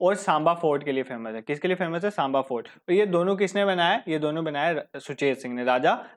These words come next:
सुचेत सिंह ने। तो ये इंपॉर्टेंट फैक्ट है जो आपने याद रखना है about सांबा। सांबा को City of Sheets कहते हैं, मलदेव ने इसको एस्टैब्लिश करा था इस सिटी को, बाईस मंडीज, और यहाँ पर सांबा फोर्ट है फेमस, जो किसने बनाया? सुचेत सिंह जी ने। नेक्स्ट क्वेश्चन में मूव करते हैं।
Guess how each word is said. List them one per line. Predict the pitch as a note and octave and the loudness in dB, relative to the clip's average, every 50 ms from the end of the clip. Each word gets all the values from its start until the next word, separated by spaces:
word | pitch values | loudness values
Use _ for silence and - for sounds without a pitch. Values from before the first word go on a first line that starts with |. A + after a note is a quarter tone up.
| _ - | _ -12
सुचेत | D3+ - C#3 C3 B2 A2+ | -6 -2 -2 -2 -2 -2
सिंह | - A#2 A2+ | -6 -12 -14
ने। | A#2 | -6
तो | A2+ - | -2 0
ये | F#3 G#3 | 2 2
इंपॉर्टेंट | G#3+ G3 F3 F3 D#3+ D#3+ F3 G3 F#3+ | 2 2 2 2 2 2 2 0 0
फैक्ट | - E3+ D#3 E3 E3 F3 | 2 0 0 0 -2 -4
है | F#3 G#3 | -4 0
जो | F#3+ F3 | 2 2
आपने | D#3+ C#3+ C#3 D3+ D#3 | 2 2 2 0 -2
याद | D#3 C#3 C3 C3 C3 C3 | 0 2 2 2 2 0
रखना | C3+ C3 D3 D3 | -2 -4 -4 -4
है | C#3 | -2
about | C#3 C#3 C#3 | -2 -2 -2
सांबा। | - C#3+ B2+ B2+ C3+ F3 G#3+ - - - - - | -2 -4 -2 0 0 0 0 -2 -8 -20 -20 -4
सांबा | - E3+ D3+ D3 D#3+ E3+ | 0 2 2 4 4 2
को | F3 F#3+ | 2 0
City | F#3 - F3+ C#3+ E3 | -2 -2 -2 0 0
of | E3+ E3+ | 0 0
Sheets | E3+ - E3+ D3+ E3 D#3+ | 0 -2 -2 -2 -2 0
कहते | - F#3 E3 D#3 - E3+ | 2 2 2 2 2 0
हैं, | E3 F3+ G#3+ C4+ - - - - - - | 0 0 -2 -4 -6 -12 -20 -18 -4 0
मलदेव | D3+ D#3 E3 E3 E3+ E3+ E3 | 2 2 2 4 2 2 2
ने | E3+ F3 | 0 -2
इसको | E3+ E3 - F3 | -2 -2 -2 -2
एस्टैब्लिश | D#3+ D#3+ D#3+ D3 D3 D#3 E3+ E3+ | 0 2 2 2 2 0 -2 0
करा | - E3 D#3 D#3 | 0 2 2 2
था | D3+ E3 | 2 2
इस | F3 D#3+ D3 - | 0 0 0 -2
सिटी | D#3 C#3+ C3+ D3 | -2 -2 -2 -2
को, | D3+ - F#3 G#3+ A3 - - - _ - | 0 0 0 -2 -2 -6 -16 -20 _ 0
बाईस | C#3+ C#3+ D#3 F3+ F#3+ F3+ | 2 2 4 2 0 0
मंडीज, | F3+ E3 D#3+ D#3+ F3 F3 F3 | -2 -4 -2 -2 -2 -2 0
और | - E3 E3 E3 | 0 0 0 0
यहाँ | D3+ D3 C#3 D3+ | 0 0 0 0
पर | D3+ F3 | 0 -2
सांबा | E3+ - E3 C#3 C#3+ D#3 | 0 0 0 2 2 2
फोर्ट | D#3+ D#3+ E3 D#3 D#3 D#3 | 2 2 2 0 2 2
है | E3 | 0
फेमस, | E3 E3+ C#3+ C#3+ E3+ F3+ | 0 -2 -2 0 0 0
जो | F3 E3 D3+ | 0 -2 -4
किसने | - E3 C#3+ - D#3+ | -4 -4 -6 -4 -4
बनाया? | D#3 D3+ C#3 C3+ C#3 D#3 | -4 -2 -2 -2 -4 -4
सुचेत | - - C3 - C3 D3+ G3 G3+ - - _ _ | -6 -8 -6 -2 0 0 0 0 -4 -14 _ _
सिंह | _ - C#3 B2+ A#2+ | _ -10 -8 -8 -8
जी | A2 A2 G#2+ | -8 -10 -10
ने। | A2 A2+ | -6 -2
नेक्स्ट | C3 D#3+ F3 E3+ G3 | 0 0 0 0 -2
क्वेश्चन | F3 D#3+ E3+ E3+ | -2 -2 -2 -2
में | F3 | -2
मूव | E3+ E3 D#3+ E3 | -2 -2 -2 0
करते | D#3 E3 D3+ C#3 E3+ F#3 | 0 0 0 0 0 -2
हैं। | G#3 - | -4 -4